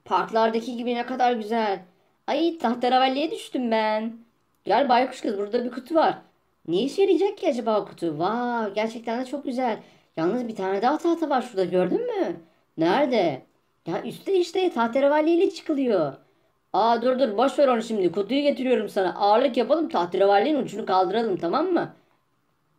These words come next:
Peki, peki, bak ben tuttum. Hadi atla bakalım içine. Atladım baykuş kız. Sen de şimdi ucundan karşıya atla, tamam mı? Ben seni bekliyorum burada.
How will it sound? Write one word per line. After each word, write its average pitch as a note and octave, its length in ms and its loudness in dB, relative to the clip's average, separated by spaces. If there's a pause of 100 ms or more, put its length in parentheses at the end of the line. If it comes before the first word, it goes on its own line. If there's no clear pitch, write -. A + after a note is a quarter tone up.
(340)
Peki, G3 260 -4
peki, C4 260 -4
bak B3 200 2
ben A#3+ 160 2
tuttum. D4 260 -4
Hadi A#3+ 180 2
atla B3 260 2
bakalım D4 340 2
içine. B3+ 380 -6 (440)
Atladım G#3+ 480 2
baykuş A3 320 2
kız. A#3 180 0 (100)
Sen F#3 260 -2
de G#3 60 -2
şimdi A#3 220 -4
ucundan A#3 440 -2
karşıya A3 400 0
atla, F#3+ 240 -2
tamam C#4 260 2
mı? D4 240 0 (240)
Ben D3 140 0
seni G3+ 220 -4
bekliyorum C4+ 520 2
burada. A3+ 360 2